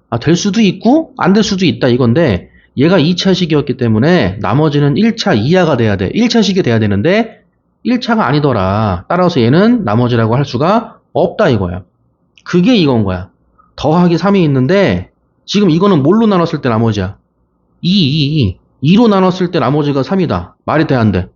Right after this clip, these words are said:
안 되지. 이로 나눴는데 나머지가 삼이 나온다고? 안 나오잖아.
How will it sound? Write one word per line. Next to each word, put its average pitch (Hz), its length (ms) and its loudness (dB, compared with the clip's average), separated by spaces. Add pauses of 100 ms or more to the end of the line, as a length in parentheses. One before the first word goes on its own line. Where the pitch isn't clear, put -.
(540)
안 92 260 -6
되지. 90 760 -4 (260)
이로 156 200 2
나눴는데 135 500 0
나머지가 120 360 0
삼이 185 200 -2
나온다고? 123 840 0
안 113 240 -4
나오잖아. 85 880 -6